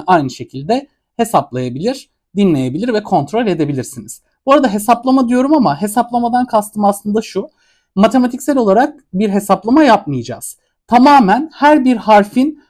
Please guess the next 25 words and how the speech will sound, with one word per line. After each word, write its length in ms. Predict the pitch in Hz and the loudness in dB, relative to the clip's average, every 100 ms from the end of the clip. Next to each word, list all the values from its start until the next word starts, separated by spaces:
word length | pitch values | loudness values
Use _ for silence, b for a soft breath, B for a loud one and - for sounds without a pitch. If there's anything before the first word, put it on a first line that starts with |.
| b | b
hangi 420 | - 277 320 269 | 0 4 6 4
sayı 380 | 240 - 233 240 | 0 0 0 2
değerine 400 | 214 208 202 208 | 4 4 2 0
karşılık 520 | 208 175 170 151 165 | 2 2 2 -4 -4
nasıl 320 | 240 302 285 240 | -2 -2 -2 -2
bir 160 | 262 202 | -2 0
enerjisi 500 | 202 208 202 - - | 2 2 0 -6 -6
olduğundan 800 | 165 160 151 156 190 254 285 | 0 0 2 0 0 0 0
ve 40 | 180 - | -2 0
o 180 | 247 269 | 0 2
harfler 560 | 294 262 - 175 285 _ _ _ | 0 -2 -4 -6 -6 _ _ _
sizin 400 | - 220 262 294 | -10 -4 -4 -4
isminizde 560 | 214 208 220 226 226 254 | -6 -8 -6 -6 -4 -4
ve 80 | 202 | -4
soy 240 | - 247 | -4 -6
isminizde 580 | 226 202 208 208 208 170 | -6 -4 -4 -2 -4 0
bulunmadığında 1000 | 202 277 285 226 180 196 196 190 247 320 _ - | 2 4 6 4 4 4 4 2 0 -2 _ -2
nasıl 340 | 262 311 302 311 | 0 2 0 -2
etkileri 440 | 247 247 247 240 233 | -2 -2 0 2 4
olduğundan 720 | 185 151 151 170 233 339 285 | 4 4 2 0 0 0 0
videonun 420 | 262 202 160 151 | 0 0 0 0
kalanında 560 | 240 226 147 160 240 269 | 2 2 2 -4 -4 -2
detaylı 340 | 262 247 180 | 2 2 0
şekilde 440 | - 160 240 294 | -4 -8 -2 0
bahsedeceğim. 560 | 240 202 170 127 104 | 2 0 -2 -6 -8